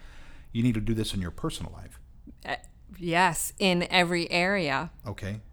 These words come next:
Speaker 1: Give, give me some examples.
Speaker 2: So areas of life, marriage, emotions, psychologically, um, with our children, with our boss, if we're an employee,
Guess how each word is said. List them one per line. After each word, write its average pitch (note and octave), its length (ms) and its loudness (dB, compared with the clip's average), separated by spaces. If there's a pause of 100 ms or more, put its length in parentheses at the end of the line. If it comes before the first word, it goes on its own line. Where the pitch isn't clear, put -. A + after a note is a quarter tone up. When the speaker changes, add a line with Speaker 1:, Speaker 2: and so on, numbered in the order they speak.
(140)
Speaker 1:
Give, A2 240 0
give A2 100 -2
me G#2+ 160 2
some G#2+ 200 -2
examples. F2+ 440 -6
Speaker 2:
So G3+ 480 6
areas G#3+ 480 6
of F#3 160 2
life, E3+ 540 6
marriage, F#3 840 2 (220)
emotions, E3+ 800 2
psychologically, E3+ 1300 2 (520)
um, D#3+ 520 2
with F3 200 2
our E3 140 4
children, F#3 720 4
with D#3+ 160 0
our D#3+ 160 8
boss, D#3+ 680 6 (440)
if F3 220 0
we're F3+ 220 4
an F3 60 2
employee, E3+ 1000 0